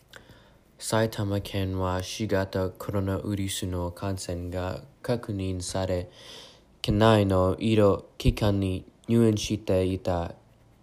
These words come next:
三十代の男性が死亡したと、十七日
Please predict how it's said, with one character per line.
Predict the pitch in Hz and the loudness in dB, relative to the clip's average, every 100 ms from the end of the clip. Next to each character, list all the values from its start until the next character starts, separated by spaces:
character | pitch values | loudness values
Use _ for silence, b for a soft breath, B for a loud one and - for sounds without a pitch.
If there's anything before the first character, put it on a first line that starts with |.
| _ _ | _ _
三 | - - 110 117 | -6 0 2 4
十 | 95 95 | 2 0
代 | 92 87 87 | 2 2 0
の | 87 87 87 | -2 -2 -2
男 | 92 95 92 | 0 0 -2
性 | 92 87 | -4 -4
が | 87 87 | -2 -2
死 | 87 107 92 | -2 -2 -2
亡 | 90 87 - - | 0 -2 -4 -10
し | - 98 | -12 -6
た | 95 87 | -2 -2
と、 | - 90 87 B B B B B B B - | 2 2 2 B B B B B B B -8
十 | 95 110 | 0 2
七 | 104 98 95 92 | 4 2 2 2
日 | 92 95 - 95 87 - | 2 -2 -4 -6 -6 -8